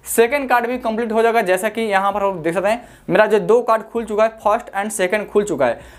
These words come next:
अब आपको थर्ड कार्ड को खोलने के लिए क्या करना है, थर्ड कार्ड थोड़ा सा आप लोगों के लिए टफ होने वाला है, इस वीडियो को आप लोग ध्यान से देखते रहिएगा। यहाँ से आपको स्पेशल पे आ जाना है। स्पेशल पे आने के बाद यहाँ पर आपको जो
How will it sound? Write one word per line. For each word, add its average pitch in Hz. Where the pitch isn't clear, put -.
अब 247
आपको 233
थर्ड -
कार्ड 269
को 262
खोलने 254
के 247
लिए 247
क्या 214
करना 208
है, 240
थर्ड 254
कार्ड 254
थोड़ा 247
सा 247
आप 226
लोगों 240
के 233
लिए 233
टफ 233
होने 214
वाला 185
है, 226
इस 175
वीडियो 233
को 233
आप 208
लोग 220
ध्यान 196
से 180
देखते 180
रहिएगा। 135
यहाँ 214
से 277
आपको 262
स्पेशल 240
पे 247
आ 208
जाना 175
है। 208
स्पेशल 247
पे 254
आने 240
के 226
बाद 175
यहाँ 214
पर 247
आपको 233
जो 190